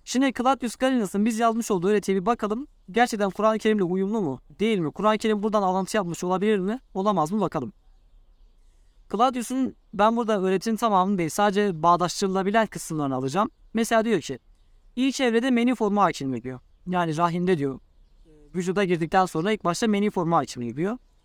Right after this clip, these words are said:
Burayı da nutfeye bağlıyorlar ki biz zaten nutfe kelimesinin aslında zigotla alakalı olduğunu ve meni ile alakası olmadığını görmüştük. Çünkü Kur'an-ı Kerim nutfeyi meniden sonraki bir şey olarak tarif ediyor. Yani nutfe meniden oluşuyor. Nutfe meni değildir. Meniden geliyor. Sonraki aşama olarak tarif ediyor.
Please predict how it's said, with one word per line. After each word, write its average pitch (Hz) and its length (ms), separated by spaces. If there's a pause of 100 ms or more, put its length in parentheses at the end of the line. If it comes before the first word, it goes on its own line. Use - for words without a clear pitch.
(360)
Burayı 254 220
da 269 80
nutfeye 233 360
bağlıyorlar 190 480
ki 202 140
biz 208 120
zaten 214 300
nutfe 196 240
kelimesinin 170 420
aslında 208 260
zigotla 190 360
alakalı 175 360
olduğunu 156 520
ve 180 80
meni 185 240
ile 208 160
alakası 175 460
olmadığını 202 420
görmüştük. 151 440 (120)
Çünkü 196 260
Kur'an-ı 196 300
Kerim 196 280
nutfeyi 202 380 (260)
meniden 185 480
sonraki 196 480
bir 202 40
şey 208 180
olarak 170 220
tarif 131 300
ediyor. 101 260 (880)
Yani 185 360 (320)
nutfe 180 300
meniden 208 380
oluşuyor. 139 480
Nutfe 170 240
meni 190 240
değildir. 180 360
Meniden 175 480
geliyor. 135 360
Sonraki 170 440
aşama 185 260
olarak 151 160
tarif 127 280
ediyor. 180 220